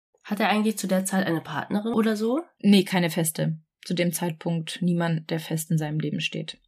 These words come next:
Speaker 1: Hm.
Speaker 2: Aber in Österreich gehen die Ermittlungen weiter. Als Jack dann wieder zurück aus L A ist, besucht er natürlich auch wieder Max Edelbacher, um ihm von seiner tollen Reise zu erzählen.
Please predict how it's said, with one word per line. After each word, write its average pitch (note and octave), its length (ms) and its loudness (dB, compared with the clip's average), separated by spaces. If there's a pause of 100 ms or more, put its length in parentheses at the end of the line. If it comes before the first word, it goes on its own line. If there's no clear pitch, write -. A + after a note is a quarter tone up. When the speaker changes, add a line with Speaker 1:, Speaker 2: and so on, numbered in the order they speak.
(400)
Speaker 1:
Hm. F3+ 320 0 (1300)
Speaker 2:
Aber G#3+ 180 4
in G#3+ 80 4
Österreich F3+ 760 2 (200)
gehen F#3+ 200 4
die G3 100 2
Ermittlungen F#3+ 640 0
weiter. D#3+ 480 -6 (880)
Als G3 240 2
Jack A#3 240 2
dann A#3 160 6
wieder G3 180 0
zurück B3 460 0
aus E3+ 200 0
L E3 160 2
A - 40 -2
ist, - 580 -2 (220)
besucht B3 320 6
er G#3+ 40 10
natürlich G3+ 400 6
auch - 140 -4
wieder F#3+ 340 4
Max - 240 2
Edelbacher, G#3+ 720 6
um A3 320 6
ihm G#3+ 220 4
von F#3+ 180 4
seiner F#3 280 6
tollen A#3+ 340 8
Reise F#3 360 4
zu - 140 -2
erzählen. D#3 640 4